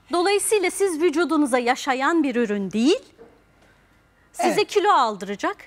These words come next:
Speaker 1: ve sizi beslemeyecek bir ürün almış olursunuz.
Speaker 2: Vay, vay, vay. Ee, evet, e, zeytin kurma ile ilgili,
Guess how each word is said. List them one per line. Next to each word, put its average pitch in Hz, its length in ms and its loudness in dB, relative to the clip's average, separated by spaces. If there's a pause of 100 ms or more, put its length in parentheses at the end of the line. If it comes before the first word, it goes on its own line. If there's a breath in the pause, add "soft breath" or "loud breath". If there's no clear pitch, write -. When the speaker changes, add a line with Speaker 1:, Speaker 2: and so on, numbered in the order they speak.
(300 soft breath)
Speaker 1:
ve 277 80 -2
sizi 285 300 -6
beslemeyecek 320 680 -2
bir 262 100 -6
ürün 202 180 -6
almış 170 360 -8
olursunuz. - 680 -20 (480)
Speaker 2:
Vay, 170 380 -8
vay, 156 320 -16
vay. 147 180 -18 (480 loud breath)
Ee, 208 520 2
evet, 311 380 -2
e, 226 260 2
zeytin 285 520 -2
kurma 349 400 0
ile 339 240 0
ilgili, 311 680 2